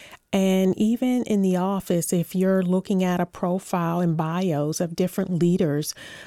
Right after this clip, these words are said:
seek them out and just try to get a, a variety, someone that may specialize in automation and then someone that may specialize in some of the other tax services or audit services, just for a very well-rounded experience and,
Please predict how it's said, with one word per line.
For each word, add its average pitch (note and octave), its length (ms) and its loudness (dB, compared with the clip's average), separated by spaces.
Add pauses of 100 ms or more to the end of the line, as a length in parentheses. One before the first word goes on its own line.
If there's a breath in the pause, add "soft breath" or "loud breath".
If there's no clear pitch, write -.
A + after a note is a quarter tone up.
(120 loud breath)
seek - 420 -2
them G3+ 220 2
out F3+ 460 0 (200)
and F3+ 180 2
just G3+ 240 -2
try G3 200 -4
to G#3 100 0
get G#3 200 -2
a, G#3 120 0 (160)
a G3 80 0
variety, D#3+ 680 0
someone F#3+ 460 0
that G3 140 0
may F3+ 440 2 (200 loud breath)
specialize D#3+ 720 0
in E3+ 120 -2
automation E3 640 0
and F3 120 2
then F3+ 160 2
someone F#3 340 -2
that G3 120 -2
may G3+ 160 0
specialize G#3 580 -2
in G3+ 60 0
some G#3+ 160 2
of G#3+ 60 2
the G#3+ 100 4
other G#3+ 160 0
tax A3 340 -4
services F#3 640 0 (280 loud breath)
or G#3+ 280 0
audit - 240 -2
services, E3 540 -2
just - 240 -2
for F3 240 -2
a E3 40 0
very E3+ 360 2
well-rounded D#3 920 0
experience D3+ 800 -2
and, D#3+ 200 -2